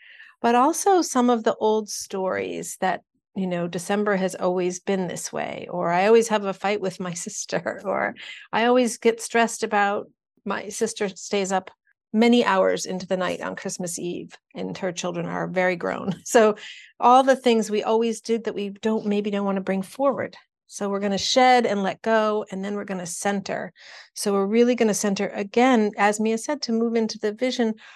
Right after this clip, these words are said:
but also in that centering to sort of start to align with the decision or the deciding. When we center, get really centered, and we really tune into our heart,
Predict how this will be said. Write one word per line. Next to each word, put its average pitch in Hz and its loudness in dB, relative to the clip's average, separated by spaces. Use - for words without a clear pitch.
but 233 -4
also 277 4
in 233 6
that 226 -2
centering 214 -2
to 202 -6
sort 208 0
of 202 -4
start 202 -2
to 196 0
align 196 2
with - -4
the 180 -2
decision 180 -6
or 175 -6
the 175 -6
deciding. 170 -8
When 185 -2
we 185 -2
center, 208 -2
get 190 -4
really 185 -4
centered, 196 -6
and 175 -4
we 175 -4
really 208 4
tune 226 -2
into 208 -2
our 196 0
heart, 202 -4